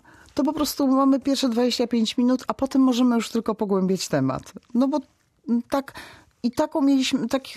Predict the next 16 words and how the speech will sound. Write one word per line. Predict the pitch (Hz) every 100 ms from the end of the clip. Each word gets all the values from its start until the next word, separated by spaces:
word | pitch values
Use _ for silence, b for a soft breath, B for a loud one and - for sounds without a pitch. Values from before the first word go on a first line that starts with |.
| -
tak | 285
chcieliśmy | - - 277 269 202 165
zrobić. | 160 139 131 - 220
Nie |
chcemy | 226 - 269
się | -
wymądrzeć | 190 180 170 165 156 147
na | 147
temat, | 139 143 139 -
e, | 165 147
Pawlikowskiej. | 139 143 143 135 143 - - 156 B B B
Chcemy | - 294 294
pokazać, | 262 233 220 220 214
że | 202 202 196
ona | 196 190
była, | 180 190 190 175 175